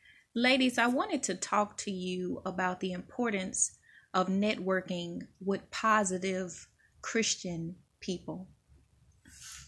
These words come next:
The, the importance of networking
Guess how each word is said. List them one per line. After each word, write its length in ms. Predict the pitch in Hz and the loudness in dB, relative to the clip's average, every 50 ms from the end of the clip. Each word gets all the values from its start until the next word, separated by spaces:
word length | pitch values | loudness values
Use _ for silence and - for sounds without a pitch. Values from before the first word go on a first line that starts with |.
| - - _ _ - - | -20 -20 _ _ -4 0
The, 180 | 190 196 190 - - | 0 2 0 0 0
the 180 | 196 214 208 208 | 2 2 4 4
importance 800 | 202 196 - - - 269 269 277 277 285 277 254 - - - - - - - - - - - - - - - - - - - - - - - | 2 0 -2 4 8 8 10 10 8 6 4 2 0 -6 -10 -12 -12 -16 -20 -20 -20 -20 -20 -18 -18 -18 -18 -18 -18 -18 -18 -18 -2 4 6
of 100 | 220 202 | 6 8
networking 920 | 214 220 220 226 226 214 196 214 214 208 208 226 208 214 214 220 214 - | 8 10 10 8 8 10 10 8 8 8 6 6 6 6 6 4 2 -2